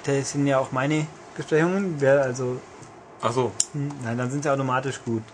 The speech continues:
Speaker 2: Ach so.
Speaker 1: Die anderen müssen erst noch dran arbeiten. Bei mir ist es natürlich so.
Speaker 2: Ach so.
Speaker 1: Mhm.
Speaker 2: Hab ich immer anders empfunden.
Speaker 1: Tja.
Speaker 2: Ja.
Speaker 1: Dann
Speaker 2: Ich glaub, das ist auch nur so gut gewesen, weil, der, äh, weil ich zum Beispiel bei Eleanor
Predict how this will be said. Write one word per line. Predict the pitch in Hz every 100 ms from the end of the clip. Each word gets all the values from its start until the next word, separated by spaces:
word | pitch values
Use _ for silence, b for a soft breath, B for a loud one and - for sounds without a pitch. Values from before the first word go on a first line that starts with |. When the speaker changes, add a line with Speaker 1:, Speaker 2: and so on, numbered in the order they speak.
| -
Speaker 2:
Ach | 107
so. | - 139 135 127
Speaker 1:
Die |
anderen | 127 143 151
müssen | 160
erst | 147 156
noch | 139
dran | 135 135
arbeiten. | 113 135 117 123
Bei | 123
mir | 135
ist | 143
es | 147
natürlich | 143 - 123 113 110
so. | - - - - -
Speaker 2:
Ach | 107 110
so. | - - - 175 170 92 98 104 - - -
Speaker 1:
Mhm. | 123 113 135 135 -
Speaker 2:
Hab | 101
ich | 113
immer | 110 101
anders | 98 92
empfunden. | 92 90 123 101 - - - -
Speaker 1:
Tja. | - 104 98 - - -
Speaker 2:
Ja. | 104 - - - - -
Speaker 1:
Dann | 120 131 117
Speaker 2:
Ich | -
glaub, | 120
das | 120 113
ist |
auch | 120 120
nur | 113
so | 110
gut | 117 160
gewesen, | 110 104 104 101
weil, | 101 104 98
der, | 101
äh, | 101 101 101 98 98
weil | 98
ich | 117
zum | - 107
Beispiel | 101 - 110
bei | 101
Eleanor | 104 101 101 101